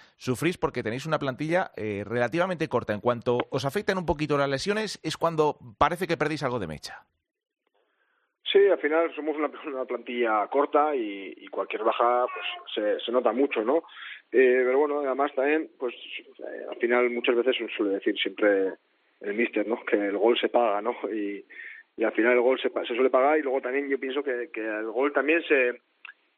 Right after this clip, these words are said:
Speaker 2: se, la experiencia también te da, te da el gol, ¿no? Esa tranquilidad de llegar arriba y decir, "Bueno,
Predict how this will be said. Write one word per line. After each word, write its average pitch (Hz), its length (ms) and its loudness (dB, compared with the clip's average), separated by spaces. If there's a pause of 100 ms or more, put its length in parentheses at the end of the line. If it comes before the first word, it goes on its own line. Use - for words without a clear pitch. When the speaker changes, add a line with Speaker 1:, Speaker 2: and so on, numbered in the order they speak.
(160)
Speaker 2:
se, 107 440 -2
la 123 120 2
experiencia 151 560 2
también 151 260 -2
te 147 80 -2
da, 135 340 2
te 123 140 0
da 135 120 4
el 135 80 2
gol, 131 260 -2
¿no? 139 240 -10
Esa - 140 -10
tranquilidad 123 500 0
de 123 80 0
llegar 120 180 2
arriba 120 460 0
y 117 80 -2
decir, 117 300 -6
"Bueno, 107 160 -18